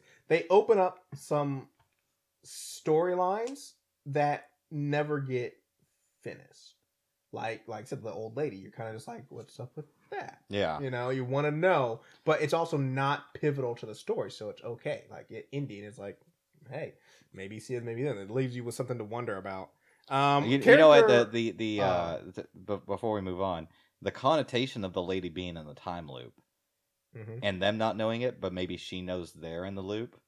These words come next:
Speaker 1: Yep.
Speaker 2: So when she goes up and is, she's just helping her brother get laid when she's like,
Speaker 1: Yeah,
Speaker 2: "Hey,
Speaker 1: yeah.
Speaker 2: that was the greatest
Speaker 1: Oh,
Speaker 2: wedding speech
Speaker 1: that is
Speaker 2: I
Speaker 1: great.
Speaker 2: ever
Speaker 1: Oh,
Speaker 2: saw." <laughs>
Speaker 1: speaking of which, so that old lady, 'cause I looked at the wiki to see the casting,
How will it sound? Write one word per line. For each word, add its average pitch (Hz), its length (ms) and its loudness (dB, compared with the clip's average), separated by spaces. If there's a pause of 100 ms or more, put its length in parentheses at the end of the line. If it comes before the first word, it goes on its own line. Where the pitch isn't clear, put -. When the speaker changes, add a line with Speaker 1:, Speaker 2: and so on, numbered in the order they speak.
(100)
Speaker 1:
Yep. 113 280 -8 (140)
Speaker 2:
So - 180 -2
when 104 160 2
she - 160 -2
goes 101 320 4
up 104 180 6
and 90 120 -8
is, 85 200 -8 (100)
she's 147 220 -4
just 120 200 2
helping 113 220 4
her 98 60 0
brother 95 280 2
get 85 180 -6
laid 87 400 -2
when 90 160 -6
she's 87 260 -6
like, 156 120 4
Speaker 1:
Yeah, 147 360 8 (120)
Speaker 2:
"Hey, 135 60 -2
Speaker 1:
yeah. 135 220 8
Speaker 2:
that 127 160 12
was 123 140 6
the 113 140 4
greatest 117 340 6
Speaker 1:
Oh, 170 100 12
Speaker 2:
wedding 175 260 12
speech - 20 0
Speaker 1:
that 180 260 10
is 165 60 12
Speaker 2:
I 240 100 12
Speaker 1:
great. 147 80 12
Speaker 2:
ever 151 160 8
Speaker 1:
Oh, 156 60 6
Speaker 2:
saw." 233 220 8
<laughs> 277 180 4
Speaker 1:
speaking 247 240 4
of 185 80 4
which, 175 140 0
so - 200 0
that 220 220 6
old 185 260 4
lady, 170 280 4
'cause 120 180 -2
I 120 160 0
looked 123 260 -4
at 120 160 -6
the 113 340 -2
wiki 110 220 -10
to 110 100 -10
see 117 200 -8
the 104 100 -8
casting, 104 640 -12